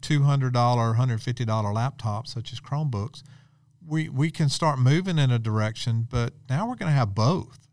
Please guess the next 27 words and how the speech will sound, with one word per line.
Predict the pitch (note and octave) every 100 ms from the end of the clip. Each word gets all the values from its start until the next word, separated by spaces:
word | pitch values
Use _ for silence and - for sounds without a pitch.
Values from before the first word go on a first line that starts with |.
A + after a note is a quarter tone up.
| _ _ _ _ _
You're | -
gonna | F#3
have | E3+ D3
the |
ability | C3 A#2 C3+ C#3+ A#2
for | -
schools | - - D3 C#3
to | C3
buy | A#2 B2 B2
one-to-one | A#2+ C3 B2 A#2 B2 A2
devices | G#2 A2 C3 - A#2
to | -
send | A#2 - A#2 A2
home | A#2+ A#2 A#2
with | G#2
kids, | - A#2 A2+ A2 - _ _ _ _
but | A#2 -
you're | A#2
also | C3 - B2
got | A2 G#2 G2+ F#2+
a |
stellar | - - A2 G#2+ G2+
network | A2+ G#2+ G2+ F#2+ -
that's | G2+ -
probably | - C3 B2+ A2 G#2+
comparable | - A2+ G#2+ A#2+ G2+ G2
to | -